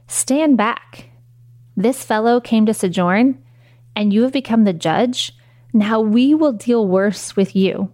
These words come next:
than with them." Now, this threat actually gave Lot the clarity he needed. Now he could see how far he had drug himself and his family into a terrible situation.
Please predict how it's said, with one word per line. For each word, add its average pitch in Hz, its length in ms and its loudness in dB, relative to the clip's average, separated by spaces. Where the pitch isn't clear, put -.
than 180 160 -2
with 160 140 -4
them." 175 340 -4
Now, 208 160 -4
this 214 500 -2
threat - 480 -6
actually 220 540 -2
gave 185 460 0
Lot 180 340 -2
the 196 80 -4
clarity 170 460 -2
he 170 200 -2
needed. 160 380 -4
Now 226 240 0
he 262 160 0
could 220 160 -2
see 185 240 -2
how 262 480 -4
far 208 480 -2
he 202 180 0
had 190 140 0
drug 180 240 -2
himself 240 500 -2
and 208 140 2
his 202 160 0
family 185 340 0
into 180 260 -4
a 175 120 -2
terrible 196 580 -2
situation. - 720 -8